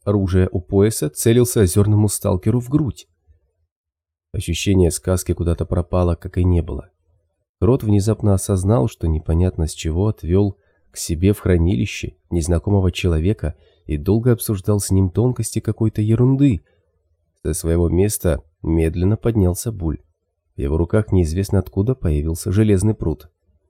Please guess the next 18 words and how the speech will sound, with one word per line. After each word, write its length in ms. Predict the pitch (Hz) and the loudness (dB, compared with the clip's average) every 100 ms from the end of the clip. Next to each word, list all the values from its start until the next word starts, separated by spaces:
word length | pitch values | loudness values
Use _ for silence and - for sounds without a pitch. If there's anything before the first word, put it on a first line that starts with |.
| _ _ _ _ _ _ _ _ _ _ _ _ _ - | _ _ _ _ _ _ _ _ _ _ _ _ _ -4
"Спасибо 480 | 85 - 151 156 | -2 0 -2 0
за 120 | 135 127 | 2 2
наглядную 560 | 127 135 151 135 131 | 2 2 2 4 2
демонстрацию 840 | 110 117 120 - 127 131 - 92 82 | 4 4 2 0 -2 -4 -2 -2 0
и 140 | 107 | 2
отличный 440 | 98 - 127 - 127 | 2 2 -4 0 0
артефакт", 720 | 117 98 - 95 90 - _ _ - | 0 -6 -2 0 0 -4 _ _ -8
весело 400 | 82 87 92 90 | -2 -2 0 -2
сказал 380 | - 87 85 82 | -2 -4 -2 -4
Феникс, 480 | - 87 82 - | -4 -2 -2 -4
делая 300 | 87 92 87 | -2 0 2
несколько 480 | 85 87 - 82 - | 0 -2 -4 -10 -8
шагов 400 | 92 90 87 80 | -8 -4 -4 -2
назад. 440 | 101 98 80 - _ _ _ _ | -2 -2 -4 -10 _ _ _ _
"А 120 | - | -4
я, 180 | 82 156 | 0 0
пожалуй, 460 | 185 95 98 156 104 | 0 0 2 2 0
пойду". 520 | - 82 82 113 127 | 0 -2 0 -4 -4